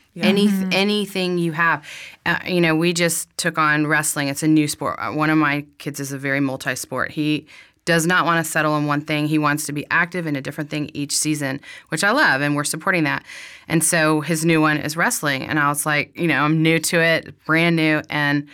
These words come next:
Speaker 2: I had no idea there's year-round wrestling here, and there's year, I mean, it's y-, whatever it is.
Speaker 3: Mm-hmm.
Speaker 2: There, there's,
Speaker 3: I
Speaker 2: it's ex-,
Speaker 3: love
Speaker 2: almost expected, and then, and then those kids are winning. They're winning
Speaker 1: Oh,
Speaker 2: everything.
Speaker 1: oh, yeah,
Speaker 3: Mm-hmm.
Speaker 1: of course.
Speaker 2: And, um, but when will ours catch up? And, and then another aspect of it is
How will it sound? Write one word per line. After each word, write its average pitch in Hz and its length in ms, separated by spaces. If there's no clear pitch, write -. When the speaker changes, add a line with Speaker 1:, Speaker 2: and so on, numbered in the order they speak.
Speaker 2:
I - 60
had - 340
no 147 120
idea 180 300
there's 147 320
year-round 139 400
wrestling 339 440
here, 139 280
and 147 180
there's 165 180
year, 170 180
I - 80
mean, 170 140
it's 170 260
y-, 151 240
whatever 202 420
it 190 100
is. 156 320
Speaker 3:
Mm-hmm. 196 100
Speaker 2:
There, 151 340
there's, 151 600
Speaker 3:
I 233 80
Speaker 2:
it's 226 100
ex-, 262 200
Speaker 3:
love 277 100
Speaker 2:
almost 208 260
expected, 190 1120
and 175 160
then, 175 360
and 180 120
then 180 180
those 175 400
kids 196 280
are 226 240
winning. 127 480
They're 131 220
winning 156 240
Speaker 1:
Oh, - 60
Speaker 2:
everything. 220 300
Speaker 1:
oh, 175 60
yeah, 185 320
Speaker 3:
Mm-hmm. 190 160
Speaker 1:
of 190 60
course. 190 180
Speaker 2:
And, 170 240
um, 156 220
but 160 260
when 165 400
will 156 240
ours 147 320
catch 143 300
up? 135 340
And, 135 400
and 156 140
then 147 160
another 165 420
aspect 135 500
of 131 140
it 127 140
is 131 320